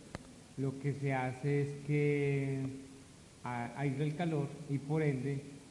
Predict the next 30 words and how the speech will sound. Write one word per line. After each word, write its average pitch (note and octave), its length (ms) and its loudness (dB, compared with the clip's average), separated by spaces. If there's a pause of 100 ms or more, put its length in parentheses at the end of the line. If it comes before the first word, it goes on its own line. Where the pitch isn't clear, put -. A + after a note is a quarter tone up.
(120)
puede C3+ 200 2
trabajarse C3+ 520 0
uno C#3+ 300 2
en, C#3 400 0 (260)
en C3 200 -2
zonas D3 440 0 (260)
o B2 80 -6
en B2 180 -4
regiones C#3+ 580 0 (100)
o A#2+ 160 -2 (320)
con, B2+ 800 -2
eh, A#2+ 300 -4
electrodomésticos B2 1000 -4 (680)
que C3 260 4
la A#2+ 120 2
temperatura A#2+ 520 -4
es C3+ 60 0
alta C#3 220 0
y C3+ 60 2
usted - 200 -6 (140)
tranquilamente B2+ 800 -2
no B2+ 100 -2
tiene B2 260 -2
ninguna, A2+ 400 -6 (200)
ningún A#2 260 -4
peligro. D3 360 -2 (240)
Inclusive D#3+ 720 2 (340)
hay, B2+ 640 0 (840)
eh, C#3 320 -6 (260)
ropa, E3 380 0